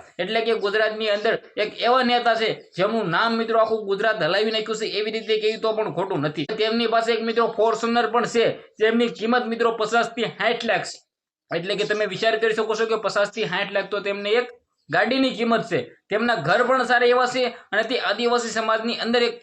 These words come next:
એવું જીવન જીવે છે જે મિત્રો સામાન્ય આદિવાસી સમાજના લોકો નથી જીવતા. એનું ખાસ કારણ તો તે ડેડિયાપાડાના ધારાસભ્ય છે અને પોતે એક ધારાસભ્ય છે, તેના કારણે તે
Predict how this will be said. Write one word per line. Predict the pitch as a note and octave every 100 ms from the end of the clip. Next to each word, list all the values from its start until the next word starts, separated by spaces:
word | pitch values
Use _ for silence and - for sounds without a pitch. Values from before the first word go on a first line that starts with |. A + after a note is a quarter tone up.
| G3
એવું | B3 C4
જીવન | G#3+ A#3+ A#3
જીવે | A3 A#3 A3
છે | F#3+ - -
જે | F#3 A3
મિત્રો | A3+ A#3 G#3+
સામાન્ય | G3 A3 A3+ A3
આદિવાસી | G3+ G#3+ A3 G#3
સમાજના | G3+ G#3 G#3 G#3
લોકો | B3 G#3
નથી | F3 F3+ A#3 G#3
જીવતા. | A3+ A3+ - -
એનું | G#3 G3+ -
ખાસ | G#3 A#3
કારણ | G#3+ A3
તો | G#3+
તે | A3
ડેડિયાપાડાના | G#3 F#3+ G3+ G3+ G3 G3 G3+ F#3
ધારાસભ્ય | D#3+ G3+ G#3 G#3+ A3
છે | A3
અને | A3 G3
પોતે | G3+ G#3+
એક | F3+ C#3+
ધારાસભ્ય | G3 G#3+ G3+ G3+
છે, | G#3 F#3+
તેના | G#3 A3
કારણે | G3 G#3
તે | G3